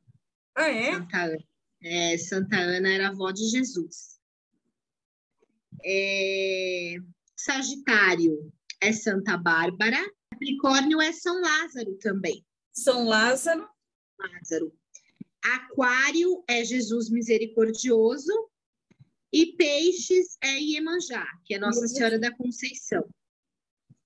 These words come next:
Speaker 1: É.
Speaker 2: Acho que eu falei, acho que eu
Speaker 1: Falou
Speaker 2: falei de
Speaker 1: todos.
Speaker 2: todos, né?
Speaker 1: Falou todos, falou. <laughs> Então,
Speaker 2: Ai.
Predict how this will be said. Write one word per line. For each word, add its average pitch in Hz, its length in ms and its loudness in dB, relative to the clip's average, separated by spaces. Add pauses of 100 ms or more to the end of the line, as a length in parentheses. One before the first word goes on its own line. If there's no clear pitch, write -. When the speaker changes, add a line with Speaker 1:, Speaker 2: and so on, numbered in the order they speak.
(280)
Speaker 1:
É. 220 560 -2
Speaker 2:
Acho - 240 0
que 254 80 0
eu 226 60 0
falei, 262 260 -6 (380)
acho 226 180 0
que 294 80 -6
eu - 20 0
Speaker 1:
Falou 269 140 10
Speaker 2:
falei 277 160 4
de 165 180 2
Speaker 1:
todos. 190 320 0
Speaker 2:
todos, - 100 -20
né? 240 140 -10
Speaker 1:
Falou 240 300 0
todos, 277 480 -2
falou. 262 380 6
<laughs> 311 460 -2 (640)
Então, 269 440 4
Speaker 2:
Ai. 359 180 4